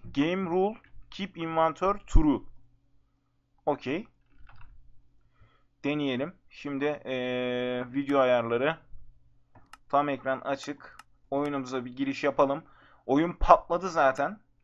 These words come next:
Öyle böyle değil. Çok efsane patladı. Çok güzel yerde bırakmışız yalnız.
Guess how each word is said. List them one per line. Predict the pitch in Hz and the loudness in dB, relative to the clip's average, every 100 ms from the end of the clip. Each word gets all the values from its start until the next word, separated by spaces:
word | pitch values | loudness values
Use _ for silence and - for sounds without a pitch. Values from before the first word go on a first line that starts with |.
| - | -10
Öyle | 117 147 170 | -2 0 0
böyle | 160 147 127 | 2 0 -2
değil. | 127 120 | -6 -8
Çok | 120 147 - | -8 -8 -4
efsane | 131 127 139 135 147 | -6 -2 0 0 0
patladı. | 135 - 110 107 101 - - - - _ _ _ _ _ _ _ _ _ _ - - - - - _ _ | -2 -4 -8 -8 -10 -14 -20 -20 -20 _ _ _ _ _ _ _ _ _ _ -20 -20 -20 -20 -20 _ _
Çok | - 165 - | -4 -4 -4
güzel | 139 131 160 156 | -8 0 0 4
yerde | 147 143 160 139 | 4 4 2 2
bırakmışız | 131 120 131 120 120 | 2 2 -4 -12 -8
yalnız. | 120 117 113 - | -6 -8 -10 -16